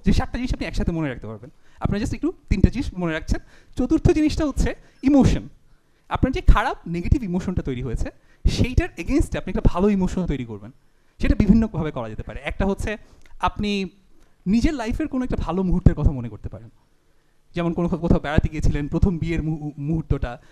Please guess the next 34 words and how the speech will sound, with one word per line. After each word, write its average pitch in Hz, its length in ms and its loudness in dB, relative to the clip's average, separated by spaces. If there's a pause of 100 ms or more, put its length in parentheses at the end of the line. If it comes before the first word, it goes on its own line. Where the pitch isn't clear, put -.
(140)
সেরকম 262 380 2
কোনো 269 260 0
একটা 285 160 -4
মুহূর্ত 247 300 2
যদি 262 160 2
ওই 247 120 2
মোমেন্টে 240 320 2
মনে 214 260 2
করেন, 160 360 -2
আপনার 214 300 -4
এই 254 120 -2
মুহূর্তে 294 260 4
যে - 100 -2
খারাপ 196 300 -2
লাগাটা 226 280 -2
আছে, - 180 -4 (300)
সেই - 120 2
খারাপ - 240 4
লাগাটা 254 220 -2
রিপ্লেস 220 360 -4
হয়ে 339 100 0
ভালো 185 200 0
লাগাতেই 151 280 -2
রিপ্লেসড 123 360 -6
হয়ে 113 120 -10
যাবে। 104 160 -20 (420)
এটা 226 100 4
গেল 240 180 -2
ইমোশন। 190 380 -2 (640)
Then 285 240 4 (540)
pushing 381 260 4
away, 175 180 0
একটা 135 240 -4
মজার 190 300 0